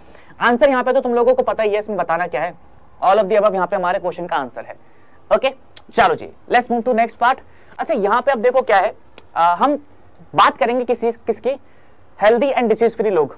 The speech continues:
मतलब healthy और डिजीज फ्री में क्या difference है। दोनों सुनने में तो same same लग रहे हैं कि healthy and disease free, ठीक है, इसके बारे में जरा समझते हैं। Health की वाली जो slide मैंने आप लोगों को first slide दिखाई थी, उसको वापस यहाँ पे लगाया है, just to एक बारी make sure कि आपको definition याद है,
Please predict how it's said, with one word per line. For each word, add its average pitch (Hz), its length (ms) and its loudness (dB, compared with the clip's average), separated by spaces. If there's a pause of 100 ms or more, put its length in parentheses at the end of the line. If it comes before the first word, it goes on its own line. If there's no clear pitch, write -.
(220)
मतलब 165 200 0
healthy 185 240 0
और 226 100 2
डिजीज 185 240 -2
फ्री 196 160 -2
में 220 120 -4
क्या 202 120 0
difference 156 380 -6
है। 117 80 -14 (400)
दोनों 196 260 0
सुनने 214 280 -2
में 220 100 -4
तो 220 60 -4
same 202 160 -6
same 202 140 -8
लग 202 120 -2
रहे 208 120 -6
हैं 214 60 -16 (360)
कि 190 100 -2
healthy 180 400 0 (100)
and 175 160 -2
disease 180 320 -6
free, 175 140 -8 (580)
ठीक 214 140 0
है, 240 120 -2 (200)
इसके 208 200 -4
बारे 202 160 2
में 202 100 -4
जरा 185 120 0
समझते 170 340 -6
हैं। - 120 -6 (520)
Health 247 200 2
की 294 160 0
वाली 262 200 0
जो 269 100 0
slide 214 300 -2
मैंने 226 180 -2
आप 220 120 -4
लोगों 226 160 0
को 240 100 0
first 226 280 -2
slide 226 200 0
दिखाई 202 240 0
थी, 220 80 -2
उसको 220 180 -2
वापस 214 280 0
यहाँ 180 120 -4
पे 202 80 -4
लगाया 175 320 0
है, 220 160 -2 (380)
just 202 180 0
to - 60 -4
एक 226 140 0
बारी 220 280 -2 (120)
make 202 180 -4
sure 214 200 -2
कि 226 80 -2
आपको 202 200 -2
definition 185 380 -6
याद 165 240 -2
है, - 100 -4